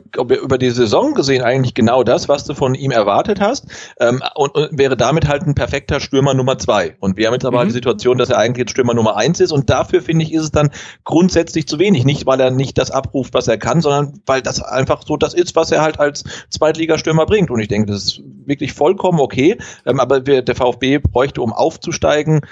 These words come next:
Speaker 1: eigentlich noch einen Stürmer, einen klaren Stürmer Nummer eins, der deutlich treffsicherer ist. Und
Speaker 2: Ja.
Speaker 1: den hat er schlichtweg nicht. Also er bräuchte halt einen, ja, oft zitiert, ne, irgendwie einen, einen, einen Terodde, einen Klose, ähm,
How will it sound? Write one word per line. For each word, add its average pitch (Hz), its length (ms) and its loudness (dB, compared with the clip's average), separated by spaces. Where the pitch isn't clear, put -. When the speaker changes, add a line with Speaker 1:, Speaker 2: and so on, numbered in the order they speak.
Speaker 1:
eigentlich 135 280 -2
noch 147 160 2
einen 131 80 2
Stürmer, 139 540 2
einen 123 120 -2
klaren 135 340 0
Stürmer 131 240 0
Nummer 113 180 2
eins, 127 240 0
der 127 80 0
deutlich 117 320 2
treffsicherer 92 560 -2
ist. 82 160 -8
Und - 80 2
Speaker 2:
Ja. 110 60 0
Speaker 1:
den - 80 -4
hat 113 100 0
er 101 80 -2
schlichtweg - 420 -12
nicht. - 200 -14
Also 104 160 0
er 104 60 0
bräuchte 123 280 0
halt 110 220 0
einen, 110 200 0
ja, 90 240 -4
oft - 280 -6
zitiert, 117 340 -2
ne, 110 240 0
irgendwie 107 320 -2
einen, 104 300 2
einen, 104 260 2
einen 107 140 0
Terodde, 110 320 0
einen 104 200 2
Klose, 110 480 0
ähm, 101 540 2